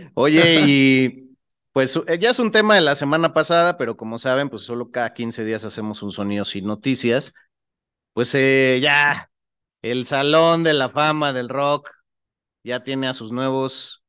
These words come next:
inducidos, si es que el término es correcto, sus inductees. Y pues, por favor, da-, da-, danos pie, porque hay polémica, como siempre, y controversia aquí en Flash Black.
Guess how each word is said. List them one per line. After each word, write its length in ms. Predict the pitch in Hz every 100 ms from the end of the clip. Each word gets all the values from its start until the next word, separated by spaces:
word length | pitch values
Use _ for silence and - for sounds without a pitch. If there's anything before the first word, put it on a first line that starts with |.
| _
inducidos, 720 | 175 170 160 156 175 170 131
si 60 | 120
es 80 | 123
que 120 | 127
el 80 | 120
término 680 | 123 120 117 107 98 98 98
es 120 | 98
correcto, 580 | - 107 107 - 120 143
sus 280 | - 131 - -
inductees. 760 | 160 180 - - 180 - - _ _ _ _ _ -
Y 260 | 110 110 107
pues, 200 | 110 -
por 160 | 123
favor, 400 | 120 147 156 165
da-, 240 | 156 160 139
da-, 240 | 131 147
danos 320 | 135 170 160
pie, 240 | - 147 135
porque 640 | 113 98 98 98 101 101
hay 80 | 110
polémica, 680 | 120 113 127 123 123 113
como 220 | 110 95 95
siempre, 320 | 127 123 98
y 20 |
controversia 800 | 95 87 85 98 104 104 98 87 -
aquí 220 | - 92
en 80 | 85
Flash 180 | 65 -
Black. 420 | 60 - -